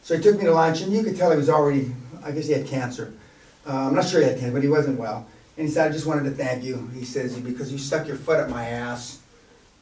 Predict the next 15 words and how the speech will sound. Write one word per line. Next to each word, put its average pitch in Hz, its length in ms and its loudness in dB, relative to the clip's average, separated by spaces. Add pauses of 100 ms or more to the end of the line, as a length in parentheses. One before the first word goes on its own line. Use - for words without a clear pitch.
uh, 127 440 -2
I 139 120 -2
went 135 160 0
out 127 320 -2
and, 117 240 -6
you 117 60 -8
know, 113 340 -10
they 120 120 -4
say 139 300 4
I'm 127 120 -2
the 120 80 -6
father 123 360 0
of 120 60 -6
an 113 100 -6
industry. 104 420 -12